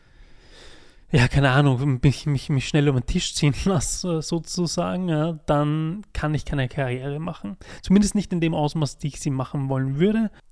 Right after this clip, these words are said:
aber zumindest nicht in dem Ausmaß, wie ich sie gern machen würde. Ähm, deswegen war für mich so ein kompletter Mindshift, äh, zu sagen, ich kann jetzt nicht mehr schüchtern sein, ich muss jetzt was draus machen.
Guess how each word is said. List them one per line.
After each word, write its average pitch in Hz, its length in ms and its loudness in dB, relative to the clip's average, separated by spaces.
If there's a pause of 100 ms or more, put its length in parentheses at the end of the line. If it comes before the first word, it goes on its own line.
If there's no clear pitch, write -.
(120)
aber 165 180 0
zumindest 170 340 0
nicht - 160 -6
in 151 80 -6
dem 151 140 -2
Ausmaß, 147 540 0 (280)
wie 156 60 0
ich 135 100 0
sie 151 100 -2
gern 139 160 -2
machen 127 360 -6
würde. 214 320 -6 (840)
Ähm, 135 380 0 (120)
deswegen 160 720 4
war 135 100 4
für 151 120 -2
mich 147 260 2
so 156 80 -2
ein 131 280 -2
kompletter 165 460 0
Mindshift, 139 720 -2
äh, 190 600 -6 (580)
zu - 120 -6
sagen, 139 640 -2 (800)
ich - 160 -6
kann 165 180 0
jetzt 214 160 2
nicht 214 180 2
mehr 196 380 0 (720)
schüchtern 190 420 -2
sein, 165 460 -2 (420)
ich - 160 -6
muss 151 160 4
jetzt 143 160 0
was 135 140 -4
draus 127 220 -4
machen. 175 300 -10